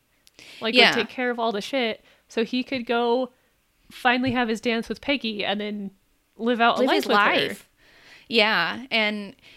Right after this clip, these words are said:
Speaker 2: 'cause I, I know some people are like, "Well, but how could he not help with the stuff that was going on?" I was like, "'Cause he knew it worked
Speaker 1: He
Speaker 2: out
Speaker 1: had
Speaker 2: fine.
Speaker 1: it. <laughs> Yeah.
Speaker 2: He already did it.
Speaker 1: He
Speaker 2: He
Speaker 1: knew
Speaker 2: knew
Speaker 1: it
Speaker 2: it
Speaker 1: was
Speaker 2: was
Speaker 1: gonna
Speaker 2: good."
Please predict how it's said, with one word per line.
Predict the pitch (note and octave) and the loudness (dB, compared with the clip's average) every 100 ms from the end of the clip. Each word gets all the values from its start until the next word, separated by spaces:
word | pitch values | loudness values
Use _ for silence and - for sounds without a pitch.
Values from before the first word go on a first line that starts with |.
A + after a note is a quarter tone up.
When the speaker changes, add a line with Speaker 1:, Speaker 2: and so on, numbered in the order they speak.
| _ - A3 | _ -8 -4
Speaker 2:
'cause | C#4 | 2
I, | C#4 C4 - | 2 0 0
I | A#3+ | 0
know | A3+ | 0
some | A3+ A#3 | -2 -4
people | A3+ A3+ | -6 -4
are | A3 | -4
like, | G#3+ | -4
"Well, | A3+ | -6
but | A#3 C4 | -6 -8
how | - D#4+ | -6 -10
could | D#4+ | -8
he | E4 | -8
not | D4+ D4+ C#4+ _ _ _ _ _ | -6 -6 -8 _ _ _ _ _
help | - C4+ C#4 | -6 -6 -4
with | C#4 C4+ | -8 -8
the | B3+ | -12
stuff | - C#4 | -8 -6
that | C#4 | -6
was | B3+ | -8
going | B3+ B3 | -8 -8
on?" | B3 E4 | -6 -8
I | C4+ | -8
was | A3+ | -10
like, | B3 | -12
"'Cause | D4+ C#4 | -12 -10
he | E4+ | -8
knew | E4+ F4 A4+ G#4+ | -8 -8 -6 -6
it | E4+ E3 - | -4 -6 -8
worked | D4 F4+ | -10 -2
Speaker 1:
He | E4 | 0
Speaker 2:
out | F#4+ | 0
Speaker 1:
had | E4 G#4+ E4+ | 2 2 2
Speaker 2:
fine. | F#3 D3 | -2 0
Speaker 1:
it. | D#4+ - | 0 4
<laughs> | |
Yeah. | F#4+ - C#4+ B3 - A#3 A#3 - - | 2 6 6 6 0 -4 -6 -12 -8
Speaker 2:
He | C4 D#4 | 0 2
already | E4+ F#4 | 2 0
did | A#3+ A#3 A#4 | 2 4 6
it. | G3 D#3 - - | 4 4 -4 -4
Speaker 1:
He | D4 | 0
Speaker 2:
He | E4 | 2
Speaker 1:
knew | |
Speaker 2:
knew | F#4 | 4
Speaker 1:
it | |
Speaker 2:
it | G#4+ | 4
Speaker 1:
was | D#4+ | 4
Speaker 2:
was | D#4 | 0
Speaker 1:
gonna | D#4+ | 0
Speaker 2:
good." | A#3+ C4+ | 2 2